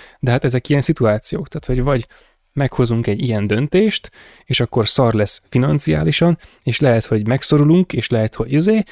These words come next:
de legalább nem hal meg X ember. És ezek, izé, tehát, hogy mikor, mikor megy a, a pénz a morál elé, és mikor az egyik a másik mögé. Tehát ezek nagyon, nagyon fontos, ö, ö, szempontok ebből a, ö, ebből a nézőpontból.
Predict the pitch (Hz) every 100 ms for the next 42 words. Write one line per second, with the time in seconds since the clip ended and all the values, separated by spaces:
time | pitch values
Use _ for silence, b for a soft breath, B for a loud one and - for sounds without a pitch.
0 | B B _ 120 170 190 269 120 107 110
1 | 143 123 110 113 113 120 131 - - -
2 | 180 117 113 160 - _ _ - - 147
3 | 165 - - 156 101 107 - - _ 135
4 | 135 156 - 127 151 165 143 117 110 107
5 | 104 104 B B B B 123 139 120 123
6 | - 123 110 107 113 139 107 110 123 -
7 | 120 139 151 135 123 139 - 139 131 160
8 | - 135 117 143 127 - - 127 131 -
9 | 117 117 131 123 127 - - - 139 -
10 | 143 B B B B B B B 117 -
11 | 117 113 110 120 120 113 107 104 110 B
12 | B B B B B B - 113 127 117
13 | 110 120 135 123 143 143 151 165